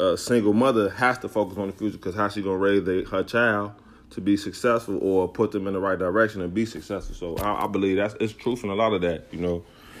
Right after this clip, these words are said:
Females definitely are way more responsible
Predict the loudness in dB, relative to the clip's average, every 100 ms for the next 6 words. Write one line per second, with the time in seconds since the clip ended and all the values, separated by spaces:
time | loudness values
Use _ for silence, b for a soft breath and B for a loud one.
0 | B B -20 -20 -20 0 4 6 8 8
1 | 6 6 6 6 4 6 6 8 8 8
2 | 6 4 2 0 2 2 0 -2 -2